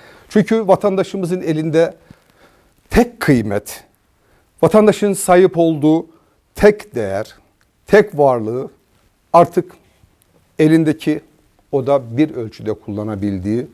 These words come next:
özgürlüğüdür. Yani size nakdi olarak ya da malen, ne nakden ne de malen bu vergileri ödeyebilir. Ancak özgürlüğünü,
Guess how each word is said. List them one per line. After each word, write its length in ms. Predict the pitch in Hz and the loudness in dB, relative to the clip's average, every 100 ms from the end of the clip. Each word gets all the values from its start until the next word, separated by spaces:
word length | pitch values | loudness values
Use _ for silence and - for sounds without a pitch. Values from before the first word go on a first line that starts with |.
| _ _ _ _ _ _ 117 | _ _ _ _ _ _ -4
özgürlüğüdür. 840 | 117 110 131 120 131 101 71 - _ _ _ _ _ _ - | -4 -2 -2 -2 -4 -6 -10 -20 _ _ _ _ _ _ 0
Yani 340 | 185 190 190 190 | 4 4 2 -2
size 460 | - 160 175 185 - _ _ _ _ _ _ _ _ _ | -6 0 2 2 -2 _ _ _ _ _ _ _ _ _
nakdi 340 | 139 156 - 202 | 0 0 0 2
olarak 460 | 165 117 117 - _ _ _ _ _ - | 2 2 -4 -8 _ _ _ _ _ 0
ya 160 | 143 | 2
da 240 | 151 143 - _ - | 2 0 -6 _ -8
malen, 520 | 110 151 156 107 101 - _ _ _ _ _ - | -2 0 0 -2 -8 -14 _ _ _ _ _ 0
ne 120 | 160 | 0
nakden 460 | 127 - 117 113 117 | 0 -6 -8 -8 -6
ne 140 | 135 | -4
de 60 | 131 | -4
malen 480 | 120 127 127 101 113 _ _ _ _ _ | -4 -4 -4 -6 -10 _ _ _ _ _
bu 260 | 151 156 117 | 2 2 2
vergileri 480 | 123 120 113 117 120 | -2 -2 -4 -4 -4
ödeyebilir. 580 | 107 107 110 104 101 - _ _ _ | -4 -4 -4 -4 -8 -10 _ _ _
Ancak 480 | 139 135 131 123 - _ _ _ _ _ _ | 0 2 0 -2 -8 _ _ _ _ _ _
özgürlüğünü, 920 | 135 139 120 156 151 151 156 156 151 | -4 -2 0 0 2 2 0 0 -4